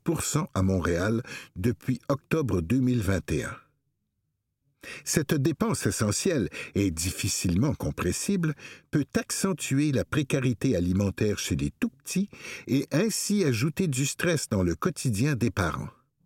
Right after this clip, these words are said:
Face à ces constats, il est raisonnable de penser que l'insécurité alimentaire perdure dans les familles de tout-petits en deux mille vingt-cinq. Effet sur les familles de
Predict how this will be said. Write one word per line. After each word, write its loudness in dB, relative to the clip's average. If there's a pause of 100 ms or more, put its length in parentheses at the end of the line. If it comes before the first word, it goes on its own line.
(1200)
Face 0
à 0
ces -2
constats, -2 (1000)
il 4
est 4
raisonnable 2
de 2
penser 0
que -2
l'insécurité 2
alimentaire 0
perdure 2 (300)
dans 2
les 2
familles 2
de 0
tout-petits -4 (100)
en 0
deux 0
mille 2
vingt-cinq. -6 (1900)
Effet 2
sur 0
les 4
familles 2
de 0